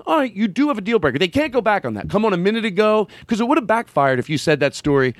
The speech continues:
"I've known them for twenty-five years. I found out they're this," or, "I found out, you know, they, they drink and drive, and they won't stop, and I just can't have that person in my life." And you would have said,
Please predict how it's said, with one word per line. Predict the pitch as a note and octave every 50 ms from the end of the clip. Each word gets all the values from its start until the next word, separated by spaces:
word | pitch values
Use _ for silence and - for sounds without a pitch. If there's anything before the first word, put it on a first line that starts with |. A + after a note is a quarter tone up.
| - - - - -
"I've | G2 G2+
known | A2+ A#2+ E3 G#3
them | G#3+
for | - - A#2
twenty-five | - - D#3 E3+ F#3 D3 E3 F3 E3+ D#3+
years. | G3+ G#3+ F#3+ C3
I | A#2 G#2
found | - - C#3 D3+ E3+ E3+ D#3+
out | E3+ E3 D#3+ - G#2+
they're | C3+ D3+ D3 C3+
this," | G#2+ B2 F#3 G3 C3 - - -
or, | A#2+ A2+
"I | A#2
found | - - F3 F3+ F#3 F3
out, | F3 E3 D#3+ - - - - - - - _
you | - C3
know, | D3+ D3+ C3+ C3
they, | A#2+ B2+ B2+ B2+ B2
they | G2 - C3
drink | A#2+ A2 B2+ F3+ F#3 E3+ -
and | F3 D#3 D3+
drive, | A#2 C#3+ E3+ E3+ F3 E3+ D#3+ D3+ C3 A#2 A2+ G2+
and | A#2+ A#2 A#2+ B2 G#2+
they | A2+ B2+
won't | C3 C3 D3+ D#3 D#3+
stop, | - - - - F#3 F3 F3+ F3 D#3+ - -
and | A2+ A#2+
I | C3
just | C#3 A#2+ D#3 -
can't | - C3 D3+ D#3 E3
have | D#3 D#3+ C3
that | D#3+ D3 -
person | - E3 F3 D#3 - D#3+
in | D3 C#3+
my | D3+ D3+
life." | D#3+ F#3+ G3+ F#3 -
And | D3 D3+
you | F#3+ G#3+
would | G#3 F#3
have | C#3
said, | - - D#3 C#3 B2 G#2+